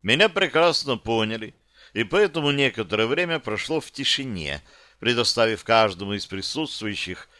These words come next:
великолепную возможность обмозговать массу неожиданной информации. А подумать есть над чем. Особенно мне, как человеку, никоим образом не желающему впутываться в политические интриги.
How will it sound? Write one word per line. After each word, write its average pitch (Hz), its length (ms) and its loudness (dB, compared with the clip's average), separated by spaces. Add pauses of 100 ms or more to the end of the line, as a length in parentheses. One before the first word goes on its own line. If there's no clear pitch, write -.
(160)
великолепную 117 720 0
возможность 135 640 -4
обмозговать 123 1000 -2 (320)
массу 139 580 0 (200)
неожиданной 110 720 -2
информации. 82 760 -6 (680)
А 101 120 0
подумать 180 480 4
есть 160 320 -2
над 156 160 -2
чем. 92 380 -6 (640)
Особенно 123 440 0
мне, 131 320 -2
как 101 220 -6
человеку, 104 680 -6 (400)
никоим 117 460 0
образом 117 500 0
не 107 80 -2
желающему 113 800 2
впутываться 110 640 -4
в - 40 -20
политические 104 840 -6
интриги. 98 600 -8